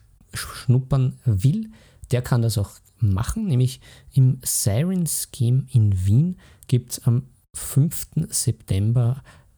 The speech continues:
ab zehn Uhr ein Warhammer Underworlds Turnier, wo man auch mich sehen kann und gegen mich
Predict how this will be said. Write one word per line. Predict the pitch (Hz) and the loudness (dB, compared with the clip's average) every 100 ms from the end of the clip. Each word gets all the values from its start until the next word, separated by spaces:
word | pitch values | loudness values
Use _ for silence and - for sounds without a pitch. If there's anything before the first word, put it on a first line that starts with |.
| - | -4
ab | 104 - - | -4 -4 -12
zehn | - - 107 113 - | -8 -2 -2 -2 -2
Uhr | 104 123 131 - | 0 0 -2 -2
ein | 104 107 131 - | 0 0 -4 -4
Warhammer | 110 104 113 120 - | -2 0 2 0 0
Underworlds | 107 135 143 120 101 117 127 - _ _ - | 0 2 2 2 0 0 -2 -6 _ _ -12
Turnier, | - 117 107 139 226 - - - - - - | 0 2 4 2 0 -8 -18 -20 -20 -20 -8
wo | - 196 | -2 -2
man | 262 | -2
auch | - 196 - - - | -6 -8 -8 -14 -4
mich | 156 202 233 - - | -2 -2 -4 -10 -14
sehen | - - - 104 139 151 - | -8 -6 -2 0 0 -2 -6
kann | - 107 165 | -4 -2 -2
und | 196 139 147 - _ - - _ _ - 147 135 | 0 0 -2 -10 _ -20 -20 _ _ -2 0 -2
gegen | - 123 127 120 | 0 2 4 4
mich | 139 139 - | 2 0 -10